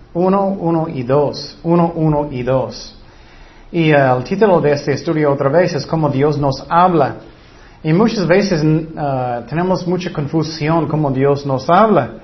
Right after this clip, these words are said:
Es que usualmente Dios no habla así. ¿Qué? <laughs> No habla fuerte. Y, ah, muchas veces somos confundidos. Y es muy importante que entendamos que todavía Dios habla hoy y necesitamos seguir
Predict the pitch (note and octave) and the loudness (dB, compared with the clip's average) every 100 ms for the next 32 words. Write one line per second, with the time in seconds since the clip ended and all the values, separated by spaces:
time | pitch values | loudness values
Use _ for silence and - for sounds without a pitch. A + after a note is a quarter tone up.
0 | - - - - - - D#3 C#3 - - | -20 -20 -12 -10 -4 2 4 4 -2 -18
1 | - - - G3 G3+ A#3 F#3+ G#3 E3+ D3+ | -20 -20 -10 -4 0 2 4 4 4 2
2 | D#3+ D3 F#3 F3 E3+ D3+ D3+ C#3+ C#3+ C#3 | 2 2 4 4 2 2 2 2 2 0
3 | G3 E3+ A2+ - - G#2 A#2+ D3 F3 G#3 | 0 0 -2 -8 -14 -4 2 4 4 4
4 | A3+ A3+ A3 G#3+ G3+ - - - - C#3 | 2 2 2 2 2 0 -2 -6 -4 -6
5 | - C#3+ C#3 - D3+ - - - - - | -2 -4 -4 -4 -4 -4 -8 -16 -14 -4
6 | E3 E3+ F3+ F#3+ F3 - E3 G#3 G3 A#2+ | 0 4 4 4 0 2 2 2 0 -4
7 | A2 - - - - E3+ D#3+ D#3 D3 D#3+ | -8 -18 -20 -20 -4 0 2 2 2 0
8 | G#3 D3+ D#3+ F3 F3 D#3 F3 F3 - - | -2 0 0 2 0 0 0 0 -2 -4
9 | D3 C#3+ C3 C3 E3 F3 C#3+ - - - | -6 -4 -2 2 4 4 2 -4 -10 -16
10 | - - - - - - - F3 E3 D#3 | -20 -20 -20 -20 -20 -20 -4 2 2 2
11 | F#3 B3+ C4+ G3+ F#3+ E3+ F3 D#3 C#3 C#3+ | 2 2 2 2 2 0 -2 -2 0 0
12 | E3 G#3 F#3+ - C#3+ - A#3 A#3 G#3+ F#3 | 2 2 2 -2 -4 0 0 2 2 2
13 | D3+ G3+ - - - G3 G#3+ E3+ C#3+ F3+ | 2 2 0 -4 -2 0 4 4 4 4
14 | F3+ D3+ C3+ D3 D3 C#3+ D#3 D#3+ F3+ F3 | 2 2 -2 -4 -6 -8 -4 -2 -2 -4
15 | D3+ C3+ C#3 | -4 -4 -2